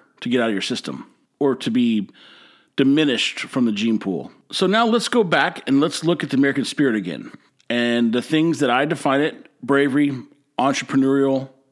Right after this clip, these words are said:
responsibility, respect, freedom. I feel like with each generation that passes, we're becoming less and less a conglomeration of those things. And I think that's because of when we make progress,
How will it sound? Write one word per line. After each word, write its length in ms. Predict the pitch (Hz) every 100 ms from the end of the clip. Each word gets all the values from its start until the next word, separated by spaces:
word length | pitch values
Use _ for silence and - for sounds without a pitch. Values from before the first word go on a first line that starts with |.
| _ -
responsibility, 1120 | 120 - 139 131 135 131 131 131 135 131 110 - _ 117
respect, 800 | 117 - - 139 135 113 - - _ _ _
freedom. 640 | - 147 139 135 131 123 - _ -
I 140 | 160
feel 260 | 170 - 214
like 260 | 180 156 151
with 140 | 131
each 320 | - 180 -
generation 560 | - 170 156 185 - 147
that 120 | 120
passes, 720 | 175 190 208 139 117 117 - _ _ _ 147
we're 120 | 151
becoming 340 | 156 170 143
less 360 | 131 147 156 -
and 160 | 135
less 520 | 131 120 117 - - - _ _ 156
a 100 | 147
conglomeration 920 | 151 143 127 143 147 135 143 139 123
of 100 | 110
those 180 | 110 -
things. 480 | 95 76 - - _ _ _ -
And 120 | 139
I 60 | 143
think 220 | 165 143
that's 180 | 151 -
because 520 | 139 - 226 170 143
of 280 | 135 120 - - _ _ -
when 140 | 151
we 140 | 156 156
make 260 | 180 180
progress, 680 | - 175 185 131 120 - -